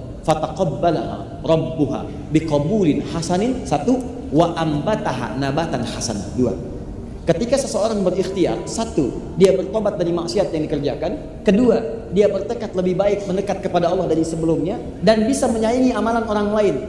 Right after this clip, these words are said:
dia tingkatkan amalannya lebih daripada yang biasa, maka kata Allah, "Saya akan terima semua ikhtiarnya." Nih yang hebat,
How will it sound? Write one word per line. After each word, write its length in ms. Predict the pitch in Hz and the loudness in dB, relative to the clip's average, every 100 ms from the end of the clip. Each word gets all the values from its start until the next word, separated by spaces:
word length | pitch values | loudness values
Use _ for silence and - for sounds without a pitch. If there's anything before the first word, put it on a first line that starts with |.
| - | -8
dia 160 | - 254 | 4 4
tingkatkan 640 | 262 269 262 349 349 269 | 4 0 2 0 2 0
amalannya 480 | 254 262 277 269 262 | 2 2 2 2 2
lebih 240 | 226 247 240 | 2 4 4
daripada 320 | 233 226 214 | 4 2 0
yang 160 | 214 | 2
biasa, 560 | 202 196 - 175 - - | 2 2 2 -2 -4 -4
maka 160 | 170 165 | -2 -2
kata 320 | 160 165 165 | -2 0 2
Allah, 480 | 175 214 180 - - | 2 0 -2 -10 -4
"Saya 240 | 175 151 | 0 0
akan 240 | 156 151 | 0 -2
terima 320 | 160 180 165 143 | 2 4 4 0
semua 320 | 151 147 143 | 0 0 0
ikhtiarnya." 800 | 151 - 170 175 196 240 - - | -2 2 4 4 2 -2 -4 2
Nih 400 | 185 175 135 120 | 4 4 2 -2
yang 80 | 143 | -2
hebat, 320 | 147 139 | -2 -2